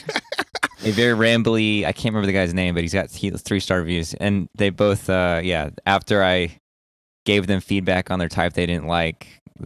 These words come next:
Speaker 2: they hate reviewed. So, uh, if you could review however it goes,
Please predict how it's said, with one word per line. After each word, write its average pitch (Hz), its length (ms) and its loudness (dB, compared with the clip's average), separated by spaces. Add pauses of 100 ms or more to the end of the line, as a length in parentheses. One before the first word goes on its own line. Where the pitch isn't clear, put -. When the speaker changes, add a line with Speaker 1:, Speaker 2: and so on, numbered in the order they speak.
(300)
Speaker 2:
they 87 100 -2
hate 85 160 -2
reviewed. 78 340 -4
So, 85 320 0 (520)
uh, 92 200 2
if 85 80 -4
you 107 80 0
could 98 260 -2 (160)
review 113 400 2
however 120 320 4
it 107 80 -2
goes, 117 560 0